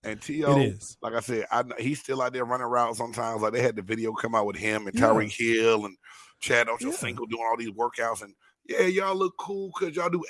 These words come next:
Speaker 1: abs
Speaker 2: Yeah.
Speaker 1: still. You run around in little tights. Homeboy, getting, catching that ball and having somebody come down and, and bringing a hammer to hit you.
Speaker 2: Hey.
Speaker 1: And you still trying to stick and cut. And no, man, nah. Mm-mm.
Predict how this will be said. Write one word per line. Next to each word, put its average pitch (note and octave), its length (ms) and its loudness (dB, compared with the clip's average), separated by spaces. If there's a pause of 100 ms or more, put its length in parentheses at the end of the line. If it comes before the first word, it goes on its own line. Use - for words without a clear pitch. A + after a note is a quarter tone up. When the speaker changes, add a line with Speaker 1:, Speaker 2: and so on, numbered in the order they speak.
Speaker 1:
abs E3+ 460 4
Speaker 2:
Yeah. F3+ 140 10
Speaker 1:
still. E3+ 200 8 (240)
You E3+ 160 -8
run F3+ 140 4
around F3 240 6
in E3+ 80 6
little F3 160 8
tights. F#3 460 8 (320)
Homeboy, F#3+ 500 8 (340)
getting, F#3 420 -6 (160)
catching F#3+ 320 2
that F3 180 2
ball F#3 340 10
and D3+ 140 4
having F3+ 240 8
somebody E3 260 6
come F3 180 -2
down F3 220 4
and, C#3 240 -4
and C3+ 160 -8
bringing F3 300 0
a E3 40 0
hammer F#3 380 2
to D#3+ 100 0
hit F#3 280 2
you. F#3 80 -2
Speaker 2:
Hey. C#3 240 0
Speaker 1:
And A2 120 -8 (340)
you F3+ 140 -8
still F3+ 200 2
trying E3 160 -2
to D#3+ 80 -8
stick F3+ 220 -4
and E3 80 -10
cut. F3 300 2
And C#3+ 200 -10
no, A2 220 0
man, F#2 260 -8
nah. G2 80 -10 (400)
Mm-mm. A2 200 -10